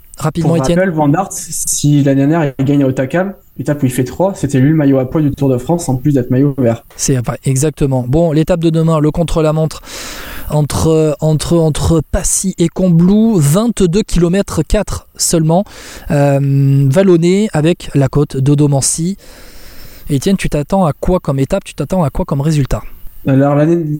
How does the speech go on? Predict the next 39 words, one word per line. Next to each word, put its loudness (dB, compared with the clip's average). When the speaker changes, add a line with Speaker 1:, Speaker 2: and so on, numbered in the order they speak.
Speaker 2:
en 2
deux 2
mille 4
seize, 0
il 4
y 4
a 4
eu 4
un 2
chrono -2
un 0
poil 2
similaire 2
sur, -2
euh, 0
gagné 2
par -4
Chris -8
Froome. 0
Je -2
pense -2
que -2
ça -2
va 2
être -4
à 0
la 2
fois -2
quelqu'un -2
qui -4
roule 2
bien 2
et -2
quelqu'un -2
du -2
classement -2
général. 2
Je 0
vois 2